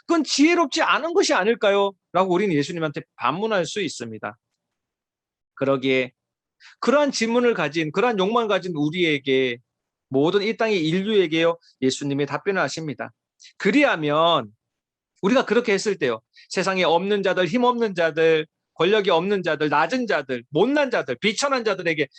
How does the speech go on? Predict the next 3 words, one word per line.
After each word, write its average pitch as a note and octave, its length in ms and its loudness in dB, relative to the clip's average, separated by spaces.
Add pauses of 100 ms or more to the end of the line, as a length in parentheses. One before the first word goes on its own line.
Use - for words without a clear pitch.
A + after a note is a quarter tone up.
(220)
잘했을 B2 680 -2
때, A#2+ 360 0 (1400)
그리하면 F#3+ 840 0